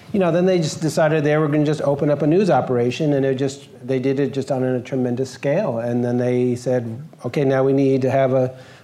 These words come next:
science desk here. And they hired <clears throat> a friend of ours, uh, Virginia Hughes, um, and who just then proceeded to hire, like, six or seven people, and they just started doing great stuff. Um, and, um,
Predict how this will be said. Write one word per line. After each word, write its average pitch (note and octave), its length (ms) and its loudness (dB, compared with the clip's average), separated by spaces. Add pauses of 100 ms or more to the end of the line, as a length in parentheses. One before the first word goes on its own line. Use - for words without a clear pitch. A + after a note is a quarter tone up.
science D3 340 -2
desk A#2 360 -10
here. B2 380 -4 (420)
And B2 80 -10
they B2 80 -4
hired C3+ 540 0
<clears throat> D#3 400 0
a B2+ 40 -10
friend C#3+ 220 0
of C3+ 80 2
ours, C3 320 0
uh, C3 60 0
Virginia B2+ 400 0
Hughes, D3 560 0 (100)
um, A#2+ 720 0 (120)
and B2+ 160 -2
who C3+ 140 0
just C3 320 -4
then C3 340 2
proceeded B2+ 400 -4
to B2+ 60 0
hire, B2+ 240 0
like, B2 200 -2
six C#3+ 180 -6
or C3 60 -6
seven B2+ 260 -2
people, C#3 360 -2
and A#2+ 120 -2
they B2 80 0
just - 360 -8
started B2 220 -2
doing C3+ 200 0
great C#3 280 -2
stuff. - 420 -2 (600)
Um, C#3 480 0 (100)
and, C#3+ 520 2
um, C3+ 460 2